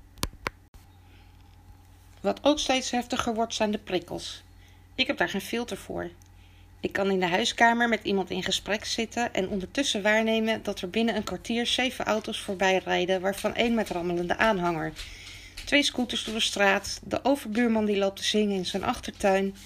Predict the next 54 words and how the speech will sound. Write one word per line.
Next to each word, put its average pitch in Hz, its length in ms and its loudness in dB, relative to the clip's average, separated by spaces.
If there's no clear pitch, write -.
de 175 80 -2
meezen 269 380 6
die 233 100 0
kwetteren 220 480 0
in 208 100 2
de 196 60 0
boompjes 190 460 0
in 190 80 0
mijn 175 140 0
eigen 220 320 2
achtertuin, 185 720 0
de 202 100 -6
hond 185 220 0
van 170 180 -10
de 165 80 -8
buren 240 360 0
die 220 100 -2
zit 214 220 -2
te - 140 -18
piepen 208 280 -2
in 190 140 2
haar 185 140 0
bench, 185 360 0
mijn 170 160 -2
eigen 196 340 4
hond 190 180 0
die 190 100 0
ligt 190 200 0
te 190 80 -6
snurken 185 580 -2
en 240 180 2
zo 202 140 0
nog 180 180 0
wat 196 160 0
dingen. 180 340 -2
Tegelijkertijd 185 800 0
probeer 196 300 0
ik 190 100 -4
dan 185 120 0
een 196 80 -2
gesprek 214 420 -2
te 214 80 -12
volgen 240 520 0
en 214 160 0
zo 196 120 -2
nu 196 180 2
en 226 100 2
dan 220 140 4
nog 220 160 0
een 208 60 -4
zinnig 202 360 -2
antwoord 170 380 0
te - 80 -10
geven. 180 600 -2